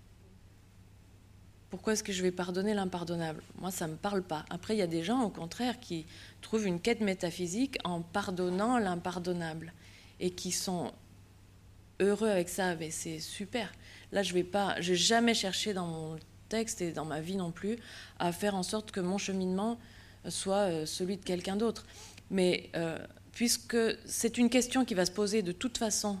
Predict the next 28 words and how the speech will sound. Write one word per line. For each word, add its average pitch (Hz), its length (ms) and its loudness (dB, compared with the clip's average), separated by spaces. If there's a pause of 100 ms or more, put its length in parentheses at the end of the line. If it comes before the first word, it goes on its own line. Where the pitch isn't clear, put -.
(100)
dans 175 240 -6
un 170 80 -4
cheminement 185 460 -2
comme 175 180 -6
ça, 247 140 -2
je 190 160 -2
l'ai 175 100 2
mis 208 160 2
dans 175 160 0
le 165 100 -6
texte. - 460 -8 (960)
Et 156 1040 -4 (840)
voilà, 185 240 4
j'y 180 140 4
réponds 185 340 2
pas 208 160 6
vraiment, 196 600 2
en 175 60 -2
tout 175 140 -8
cas 196 160 0
j'y 170 160 -4
réponds 165 440 -4
pour 165 220 -8
moi, 185 440 2
et 165 100 -2
pour 160 240 -8
moi, 185 240 -2
ça, 156 320 -4